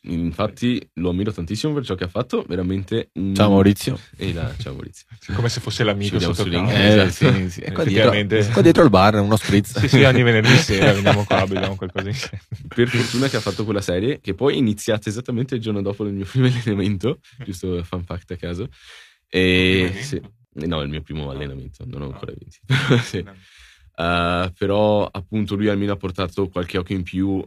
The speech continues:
Speaker 1: e finalmente un po' più di rispetto a una disciplina che non
Speaker 3: Perché
Speaker 1: era.
Speaker 3: forse vedi anche il dietro, è sempre stato quello là, n-, nel senso il wrestling passava per, eh, quelli che fingono, questi pa-,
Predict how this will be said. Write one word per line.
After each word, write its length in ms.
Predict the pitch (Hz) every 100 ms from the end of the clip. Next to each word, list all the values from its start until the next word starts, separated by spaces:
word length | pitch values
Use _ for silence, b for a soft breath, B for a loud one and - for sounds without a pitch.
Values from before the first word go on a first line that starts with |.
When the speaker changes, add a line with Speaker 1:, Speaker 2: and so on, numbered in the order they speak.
| _
Speaker 1:
e 420 | 80 85 85 - _ _ _
finalmente 1000 | - 87 87 87 85 82 90 85 80 -
un 120 | 85 85
po' 160 | 85
più 160 | - 85
di 100 | 85
rispetto 640 | 80 - 71 69 - 78 - _ _
a 120 | 78
una 100 | 78
disciplina 520 | 73 - - 65 64 -
che 180 | 67
non 100 | 64
Speaker 3:
Perché 160 | 65 64
Speaker 1:
era. 80 | -
Speaker 3:
forse 180 | 185 -
vedi 180 | 131 123
anche 220 | 101 98
il 80 | 101
dietro, 280 | 90 98 98
è 20 |
sempre 400 | 95 - - 127 127
stato 220 | 131 131
quello 180 | 135 113
là, 300 | 107 113 107
n-, 280 | 104 104
nel 100 | 107
senso 260 | 104 107 113
il 60 | 101
wrestling 460 | 104 123 - 120
passava 440 | 107 - 104 107 107
per, 380 | 110 107 110 - _ _ _ _
eh, 260 | 113 110 101
quelli 280 | 127 113
che 140 | 107 139
fingono, 580 | - 147 135 131 135 120
questi 320 | 101 - 90
pa-, 120 | -